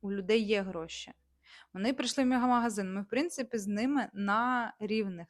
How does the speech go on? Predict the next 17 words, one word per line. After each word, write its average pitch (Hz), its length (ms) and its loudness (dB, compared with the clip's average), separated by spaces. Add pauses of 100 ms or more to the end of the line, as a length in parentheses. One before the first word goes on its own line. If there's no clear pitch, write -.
Тобто 202 200 -4 (140)
це 208 180 -2 (360)
не 214 180 0
так, 247 260 4
як 208 140 -6
нас 208 320 -8
виховували, 202 720 0
що 202 120 -8
це 202 160 -8
якась 196 300 -6
окрема 185 320 -8
каста, 240 320 -2
якась 196 260 -6
багата 185 400 -6
людина 165 480 -8
там, 165 200 -12
да? 214 200 0